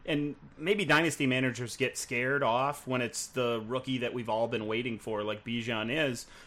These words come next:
but it's something worth considering at this point, and really it bleeds into the one oh one in drafts, uh, for those of us that are, that aren't auctioning these players off, but also drafts. I think, I think yours is a great one, Matt. I love that idea, and it kinda bleeds into mine.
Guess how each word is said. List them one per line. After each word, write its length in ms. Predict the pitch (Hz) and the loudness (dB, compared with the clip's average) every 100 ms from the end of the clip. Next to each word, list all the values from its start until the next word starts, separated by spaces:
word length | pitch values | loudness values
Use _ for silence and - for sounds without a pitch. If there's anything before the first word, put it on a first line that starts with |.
| - | -2
but 80 | 196 | 2
it's 100 | 214 | 4
something 320 | 220 233 247 | 4 4 6
worth 240 | 220 214 214 | 8 8 6
considering 560 | 175 - 185 196 151 | 0 4 4 4 4
at 140 | 135 127 | 2 4
this 180 | 139 - | 2 2
point, 380 | 151 180 156 | 4 4 6
and 200 | 143 135 | 4 2
really 280 | 147 190 185 | 4 6 8
it 120 | 135 | 6
bleeds 320 | 135 147 135 143 | 4 2 2 2
into 200 | 147 147 | 2 4
the 80 | |
one 180 | 131 135 | 4 6
oh 80 | 143 | 6
one 320 | 127 143 147 | 6 6 6
in 100 | 120 | 2
drafts, 760 | 113 117 147 156 185 - - - - - - | 2 4 4 4 0 -6 -8 -10 -20 -16 0
uh, 280 | 139 127 123 | 4 6 4
for 260 | - 135 123 | 4 2 4
those 240 | 127 120 | 2 2
of 80 | 123 | 2
us 180 | 120 - | 2 4
that 200 | 123 120 | 4 4
are, 280 | 117 117 - | 4 0 0
that 140 | 123 117 | 0 6
aren't 300 | 165 151 - 127 | 6 4 -2 0
auctioning 480 | 113 - 135 117 | 0 0 -4 -4
these 120 | 113 104 | -4 -6
players 360 | 123 110 104 | -4 -2 -2
off, 260 | 107 107 - | -2 -2 -2
but 80 | 107 | -2
also 320 | 107 - 101 | -2 -2 -6
drafts. 340 | 113 110 113 | 0 0 0
I 60 | 139 | -2
think, 320 | 254 262 - - - | 0 -2 -4 -20 -2
I 60 | 165 | 2
think 120 | 240 | 6
yours 240 | 214 208 151 | 8 8 6
is 120 | 147 | 2
a 60 | |
great 340 | 131 135 127 120 | 2 4 2 2
one, 220 | 107 101 | -4 -4
Matt. 280 | 101 95 - | -4 -4 -2
I 80 | 131 | 2
love 260 | 143 156 151 | 6 6 8
that 180 | 151 143 | 6 8
idea, 380 | 131 135 135 | 6 6 6
and 100 | 120 | 6
it 120 | 123 - | 2 0
kinda 260 | 196 262 | 4 4
bleeds 400 | 156 165 185 139 | 4 2 0 2
into 240 | 160 151 139 | 2 2 4
mine. 440 | 123 117 80 | 4 4 2